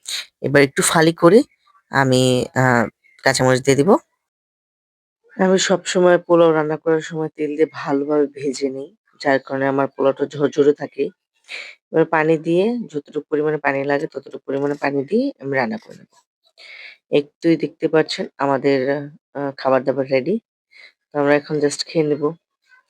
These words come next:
আর আপনাদের কাছে কেমন লাগলো আজকের ব্লগটা সবাই আমাকে কমেন্ট করে জানাবেন।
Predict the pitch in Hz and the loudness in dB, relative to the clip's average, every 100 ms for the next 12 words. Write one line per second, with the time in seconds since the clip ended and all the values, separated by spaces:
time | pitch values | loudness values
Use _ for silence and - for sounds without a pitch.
0 | - - - _ _ - 139 127 - 139 | -20 -20 -20 _ _ -4 0 0 0 -2
1 | 160 151 160 143 147 143 - 165 208 - | 0 2 2 2 0 -2 -2 -2 -2 -6
2 | _ 160 151 147 143 135 139 147 147 - | _ -4 0 0 2 0 2 2 2 -4
3 | 156 147 139 135 156 - 139 131 139 139 | -6 -2 -2 -2 -10 -4 0 2 2 0
4 | 139 _ 143 139 139 156 151 143 139 151 | -4 _ -4 -4 -2 0 2 2 -2 -4
5 | 156 | -4